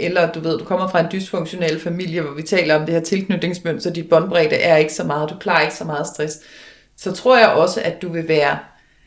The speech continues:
mere modtagelig, ikke dermed sagt, at folk, der har P M S, har haft en ulykkelig barndom, men jeg tror bare, at nogen kan være, de har bedre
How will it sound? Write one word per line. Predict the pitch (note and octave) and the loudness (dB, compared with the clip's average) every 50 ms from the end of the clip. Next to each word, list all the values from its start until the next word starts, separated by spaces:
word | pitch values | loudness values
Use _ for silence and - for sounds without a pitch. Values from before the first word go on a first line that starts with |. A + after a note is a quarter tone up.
| _ _ _ _ _ _ - | _ _ _ _ _ _ -10
mere | E3+ F3 F3 F#3+ G3+ G#3 A3 A3 A3 F#3 | -6 -4 0 4 6 6 6 6 4 0
modtagelig, | F3 E3 E3 - - A#3+ A3+ G#3+ G#3 G#3 E3+ D#3+ D#3 C#3+ - - _ _ _ _ _ - | -2 -2 -2 -2 0 2 2 4 4 2 0 -2 -4 -6 -8 -12 _ _ _ _ _ -2
ikke | G#3 G#3+ A3 G#3+ A3+ G#3+ F3 | 0 2 2 4 2 2 4
dermed | F3+ E3 D#3+ D#3 D3+ D#3+ E3 | 4 4 4 4 2 0 0
sagt, | D#3+ - F3 E3 E3 - | 0 2 2 2 2 2
at | E3 D3 - | -4 -4 0
folk, | - F3+ F3 - | 0 -2 0 0
der | E3 | -2
har | D#3+ D#3 D#3 - | -2 -2 -2 0
P | |
M | F#3+ F3+ E3 D#3 D3+ D#3+ | 0 0 0 2 0 0
S, | D#3+ - - | 0 -2 -4
har | E3+ E3 E3+ D#3+ | -2 0 0 2
haft | D#3 E3 E3+ E3 - | 2 2 0 0 -2
en | E3+ D3+ C#3+ | -6 -6 -6
ulykkelig | D#3 D#3 F3+ G#3+ - F#3+ - | -4 -4 -4 -4 -4 -4 0
barndom, | - G#3 A3 A3 A3 G#3+ D#3+ D#3 | 4 4 4 4 4 0 0 -2
men | D#3+ F3 F3 E3 | -2 -2 -2 0
jeg | D3 D3+ | 0 0
tror | - - A#3+ A3+ - | 0 0 -2 0 4
bare, | G3 F#3+ F3 D#3+ F3 | 4 4 6 4 2
at | F3 F#3 | 0 0
nogen | F#3+ G#3 A3+ A3 | 0 0 0 0
kan | A3 G#3+ E3 | -2 0 2
være, | D#3+ D#3+ D#3 D#3 D#3+ E3 E3+ - - _ _ _ _ _ _ _ _ _ _ - | 4 4 4 4 2 -2 -4 -10 -16 _ _ _ _ _ _ _ _ _ _ -8
de | G3 G3 | -6 -4
har | F#3 F#3+ F#3 F#3 - - | -2 -2 -4 -4 -2 0
bedre | F3+ E3+ F3+ G3+ A3 B3 B3+ A#3+ A3+ G#3 F#3+ | 2 2 4 4 4 4 4 2 0 0 -2